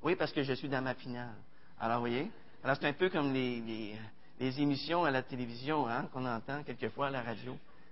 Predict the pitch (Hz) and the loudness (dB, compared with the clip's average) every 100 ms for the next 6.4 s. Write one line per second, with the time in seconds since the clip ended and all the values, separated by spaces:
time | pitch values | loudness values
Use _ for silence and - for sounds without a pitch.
0 | - - 123 123 143 139 123 - 143 151 | -14 0 4 6 6 4 0 4 4 4
1 | - - - 262 - - - - - - | 0 -6 6 8 8 8 6 6 4 6
2 | - - - - - - - - - - | 4 4 2 -2 -2 -6 -8 -8 -14 -6
3 | 247 240 202 - - - 147 170 151 135 | -4 -4 -6 -10 -12 6 10 12 10 8
4 | - - 202 214 202 214 - 214 202 - | -4 4 8 8 6 2 4 4 4 2
5 | 226 208 170 151 160 170 147 - 190 165 | -2 0 0 -2 -4 -6 -6 -6 -6 -6
6 | 156 156 185 | -8 -8 -8